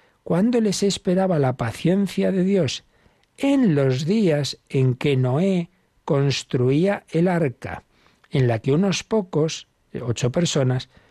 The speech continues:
fueron salvados a través del agua. A esta corresponde ahora el bautismo que os salva y que no consiste en quitar la suciedad del cuerpo,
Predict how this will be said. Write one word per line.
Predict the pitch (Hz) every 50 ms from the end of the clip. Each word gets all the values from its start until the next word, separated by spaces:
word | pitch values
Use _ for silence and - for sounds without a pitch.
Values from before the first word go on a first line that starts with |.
| _ _ _ _
fueron | - - 160 180 202 233 233 208
salvados | 170 - - 143 127 123 123 131 175 202 202 185 165 170 165 151 - - - _ _ _
a | - 135 127 117
través | - - 110 110 110 117 127 160 190
del | 185 208 170 151
agua. | 170 233 233 196 113 98 92 - - _ _ _ _ _ _ _ _ - _ _
A | 127 123 127
esta | 139 147 - - 190 175
corresponde | 160 196 175 185 185 170 - - 185 185 196 185 190
ahora | 175 180 190 202 185 - - _ _
el | 190 214 240 247 247 247 226
bautismo | 233 240 240 240 240 240 226 - - - 226 226 208 214 208 220 214 214 196 190
que | - 180 180 190
os | 185 180 165 - -
salva | - 131 139 135 131 127 120 127 123 127 131 - _ _ _ _ _ _ _ _
y | - 131
que | - 156 107
no | 123 135 151
consiste | - 180 175 170 - - 190 180 - - -
en | 120 123
quitar | - 139 127 - 156 156 151
la | 147 131
suciedad | 117 - 123 110 - 131 110 98 110
del | 127 151 151 151
cuerpo, | - 196 214 214 180 - 120 104 101